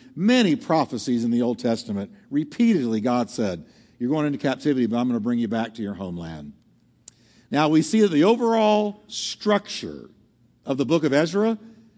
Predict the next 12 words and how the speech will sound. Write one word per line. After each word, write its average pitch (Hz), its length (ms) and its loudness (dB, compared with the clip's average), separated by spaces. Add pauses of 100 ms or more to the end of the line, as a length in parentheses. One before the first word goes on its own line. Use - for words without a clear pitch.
(680)
strikes 180 520 0
a - 60 -2
balance 156 500 0
between 143 360 -4
national 220 680 -2 (480)
and 131 160 -4
spiritual. 90 720 -4 (720)
We 147 120 4
have 147 140 4
their 127 220 2
national 202 560 0
restoration 151 1080 0